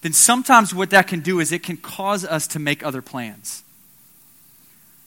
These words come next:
So maybe we decide early on, "You know what? Marriage isn't for me." And we just kinda write the whole thing off, like, like what that, uh, that one senior girl has done. Or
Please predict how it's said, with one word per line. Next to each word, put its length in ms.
So 180
maybe 320
we 180
decide 540
early 240
on, 240
"You 80
know 140
what? 160
Marriage 320
isn't 200
for 140
me." 320
And 140
we 80
just 180
kinda 200
write 260
the 80
whole 160
thing 260
off, 300
like, 160
like 180
what 200
that, 260
uh, 140
that 180
one 160
senior 320
girl 220
has 160
done. 260
Or 340